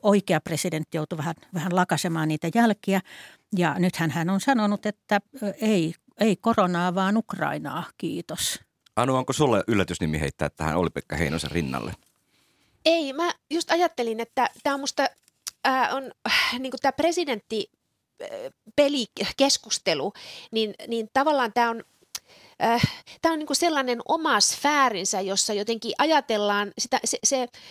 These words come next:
Speaker 3: se innostaa sen takia, että se on jollakin tavalla niinku politiikan kenttä, joka on tärkeä, mutta että se on niinku poissa tästä päivän politiikasta ja siihen sisältyy sellaista unelmointia ja, ja, ja tota, joten, jo,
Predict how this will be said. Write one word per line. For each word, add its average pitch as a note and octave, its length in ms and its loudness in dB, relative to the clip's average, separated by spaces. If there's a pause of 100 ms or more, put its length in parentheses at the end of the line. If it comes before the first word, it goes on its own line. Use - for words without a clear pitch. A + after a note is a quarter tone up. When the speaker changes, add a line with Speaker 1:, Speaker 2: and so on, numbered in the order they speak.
(160)
Speaker 3:
se - 120 -2
innostaa A3+ 600 2
sen D#4 280 -2
takia, B3 320 0
että F#3+ 180 -4
se A3 120 -2
on G#3+ 100 -4
jollakin C4+ 420 0
tavalla G3+ 360 2
niinku G3 460 -6
politiikan G#3 760 0 (140)
kenttä, B3 580 2 (400)
joka G3+ 280 2
on G3 280 -2 (120)
tärkeä, D4 520 2
mutta F3+ 260 -4
että F#3+ 180 -4
se A#3 160 2
on G#3+ 80 -2
niinku G#3+ 260 -4
poissa C4 340 2
tästä F#3+ 340 -6
päivän G#3+ 380 2
politiikasta F3+ 720 -4
ja - 80 0
siihen A#3 240 -2
sisältyy C#4 500 0
sellaista G#3 460 -2
unelmointia F#3+ 920 0
ja, F#3+ 260 2 (540)
ja, F#3+ 320 2
ja G3 140 -4
tota, F#3 400 0 (520)
joten, C#4+ 400 0
jo, E4 80 2